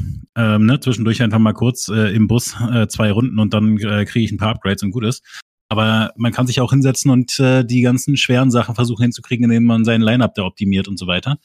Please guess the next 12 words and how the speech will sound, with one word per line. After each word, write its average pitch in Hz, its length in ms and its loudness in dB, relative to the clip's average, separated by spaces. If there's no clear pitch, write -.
Und, 110 520 0
äh, 101 680 0
der, 101 220 -2
äh, 143 640 -2
senkt 143 280 0
da 151 40 0
auf 143 140 -2
jeden 147 120 0
Fall 131 120 -4
ordentlich 131 240 -4
Zeit - 260 -6
rein. 90 220 -4